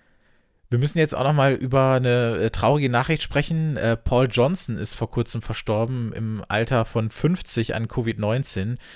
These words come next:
Und, ähm, ich glaub, jeder kennt, ob man das so genau zuordnen kann oder nicht, kennt auch den Track, äh, Get Get Down.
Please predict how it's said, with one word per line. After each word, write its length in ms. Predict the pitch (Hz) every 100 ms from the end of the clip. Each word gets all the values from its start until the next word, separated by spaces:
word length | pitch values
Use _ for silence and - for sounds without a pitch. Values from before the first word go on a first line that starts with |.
| - - -
Und, 340 | 110 113 113
ähm, 460 | 113 110 110 110 - _ _ _ -
ich 120 | -
glaub, 220 | 123 -
jeder 460 | 113 143 147 143 - _ _ _ _ _
kennt, 600 | - 135 135 180 - - - _ _ _ _ -
ob 180 | 123
man 220 | 151 143 135
das 200 | 135 -
so 300 | 131 127 120
genau 720 | 123 117 131 147 143 131 117 - - -
zuordnen 460 | - 143 156 139 120
kann 180 | - 120
oder 140 | 113
nicht, 180 | 131 -
kennt 160 | 127
auch 60 | 127
den 200 | 131 120
Track, 380 | - 127 - -
äh, 100 | 110
Get 260 | 113 135 -
Get 240 | 117 -
Down. 320 | 120 123 95